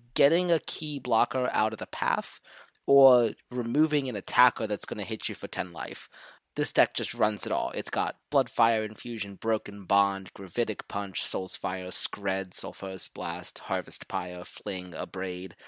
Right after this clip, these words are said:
Like, it's just, it's trying to hit hard and it's trying to hit fast. And,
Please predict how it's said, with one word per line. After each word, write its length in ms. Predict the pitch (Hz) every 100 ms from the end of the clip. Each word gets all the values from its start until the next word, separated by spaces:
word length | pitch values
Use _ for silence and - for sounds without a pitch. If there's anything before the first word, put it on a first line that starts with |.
| - _ -
Like, 240 | - - - _ _ _
it's 300 | 185 185 -
just, 380 | - 131 - - - - _ _ _ _ _ _ -
it's 220 | 135 -
trying 460 | - - 156 170 175
to 80 | 156
hit 220 | 135 -
hard 340 | - 139 165
and 80 | 165
it's 100 | 151
trying 300 | - 139 131 139
to 60 |
hit 180 | 120 131
fast. 580 | - - - - - - _ _
And, 560 | 123 120 117 113 110